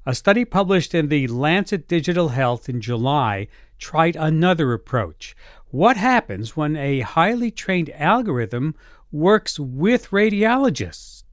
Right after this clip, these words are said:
to identify which patients' mammograms need a closer look? The team approach resulted in a two point six percent improvement over both radiologists working alone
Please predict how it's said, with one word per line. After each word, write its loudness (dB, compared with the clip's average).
to 2
identify 4
which -2
patients' -4
mammograms 0
need 0
a 2
closer -4
look? -6
The -2
team 4
approach 0
resulted 0
in 0
a 0
two -4
point -6
six -6
percent -4
improvement -4
over 2
both 2
radiologists 0
working -2
alone 0